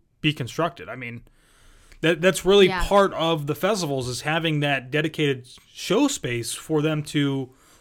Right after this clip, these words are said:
Speaker 1: do a lot of the stuff, and it's missing. And, I, and, and for me, at least, personally, and a lot of people may not care at all. They, they may not care about that. But for me, I think that that is a big piece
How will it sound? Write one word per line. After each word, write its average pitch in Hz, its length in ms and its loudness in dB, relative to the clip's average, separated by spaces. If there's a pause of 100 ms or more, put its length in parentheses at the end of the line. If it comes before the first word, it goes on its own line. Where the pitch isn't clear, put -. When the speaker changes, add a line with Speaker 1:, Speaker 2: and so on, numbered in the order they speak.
Speaker 1:
do 190 120 4
a 190 40 4
lot 170 180 2
of 147 100 -4
the 135 100 -6
stuff, 170 380 -2
and 147 100 0
it's 127 160 -8
missing. 147 320 0
And, 139 100 -2
I, 139 60 -2
and, 131 220 -10
and 139 180 -6
for 147 140 -2
me, 170 180 0
at 139 80 0
least, 127 200 -4
personally, 131 320 -2
and 143 200 -6
a 156 60 -4
lot 151 120 2
of - 60 -6
people 135 180 -2
may 131 120 -2
not 117 160 -8
care 117 160 -6
at 113 60 -10
all. 113 120 -8
They, 117 220 -8 (100)
they 143 80 -8
may 123 140 -4
not 113 200 -10
care 120 140 -10
about 110 220 -10
that. 107 260 -10
But 120 200 -10 (460)
for 160 140 2
me, 170 480 4 (240)
I 139 60 -4
think 131 180 -2
that 127 180 -6
that 139 220 0
is 127 140 -4
a 127 100 -2
big 123 300 -4
piece 127 300 -6